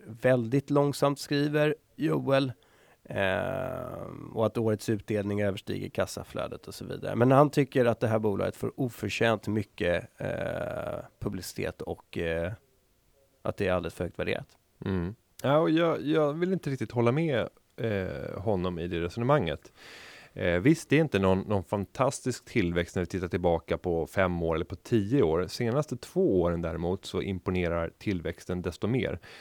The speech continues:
Speaker 2: var tio komma åtta procent förra året och året dessförinnan sex komma tre procent. Tittar vi däremot på, på vinsterna så växer de betydligt kraftigare, vilket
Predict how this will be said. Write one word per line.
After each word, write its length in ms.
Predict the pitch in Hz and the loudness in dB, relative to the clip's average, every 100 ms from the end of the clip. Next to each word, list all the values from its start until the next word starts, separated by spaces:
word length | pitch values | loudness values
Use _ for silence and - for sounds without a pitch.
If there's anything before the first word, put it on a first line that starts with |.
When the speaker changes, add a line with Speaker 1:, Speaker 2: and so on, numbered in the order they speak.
| - | -10
Speaker 2:
var 80 | - | -6
tio 280 | - 101 92 | 0 2 4
komma 180 | 101 | 4
åtta 180 | 95 - | 4 2
procent 380 | 92 90 87 80 | 0 2 0 0
förra 240 | 95 90 | 2 4
året 340 | 139 135 127 - | 6 6 2 2
och 180 | 101 104 | 0 2
året 180 | 92 87 | 2 2
dessförinnan 480 | 85 - 87 73 | 0 0 -2 -2
sex 240 | - 85 - | -6 -8 -8
komma 160 | 85 | -10
tre 220 | - 127 127 | -2 0 0
procent. 380 | 95 - 104 - _ _ - - - | -2 -8 -10 -16 _ _ -20 -20 -8
Tittar 200 | 113 110 | -4 0
vi 60 | |
däremot 340 | 110 143 190 - | 4 4 4 2
på, 140 | 139 | 2
på 200 | - 120 | 2 -2
vinsterna 720 | 107 143 139 98 - 262 82 | 2 4 4 2 -2 0 0
så 120 | 90 98 | 2 0
växer 320 | 95 - 107 | 0 0 0
de 240 | 143 160 | 2 0
betydligt 680 | 110 - - 185 196 92 - | 0 -4 2 2 4 0 0
kraftigare, 600 | - 82 - 85 82 90 - | -2 -4 -4 -4 -2 -6 -4
vilket 280 | 104 95 | -4 -2